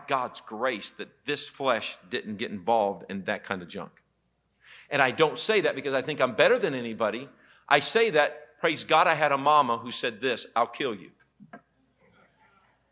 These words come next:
<laughs> I had a mama that said, "I know everything." One day she told me to do something. I'm walking out the front door, and,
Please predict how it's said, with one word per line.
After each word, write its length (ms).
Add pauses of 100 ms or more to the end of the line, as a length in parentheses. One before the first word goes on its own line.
(180)
<laughs> 60 (880)
I 100
had 160
a 60
mama 380
that 180
said, 560 (880)
"I 500 (120)
know 240
everything." 640 (880)
One 140
day 100
she 160
told 200
me 80
to 80
do 140
something. 300
I'm 120
walking 380 (220)
out 340
the 60
front 340
door, 460 (640)
and, 320